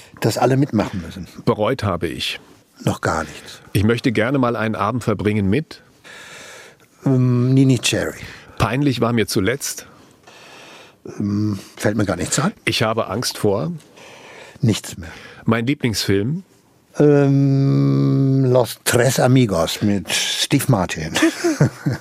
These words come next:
Speaker 2: Das letzte, was ich geklaut habe, war?
Speaker 1: Ein Taschentuch.
Speaker 2: In
Speaker 1: Gerade
Speaker 2: mein
Speaker 1: eben.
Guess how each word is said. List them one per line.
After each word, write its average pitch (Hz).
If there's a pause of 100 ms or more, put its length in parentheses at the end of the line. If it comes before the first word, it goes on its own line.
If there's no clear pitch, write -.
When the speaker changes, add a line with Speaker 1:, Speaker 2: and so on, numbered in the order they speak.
(140)
Speaker 2:
Das 104
letzte, 135
was 123
ich 120
geklaut 107
habe, 95
war? 87 (1000)
Speaker 1:
Ein 113
Taschentuch. 98 (480)
Speaker 2:
In 123
Speaker 1:
Gerade 113
Speaker 2:
mein 110
Speaker 1:
eben. 92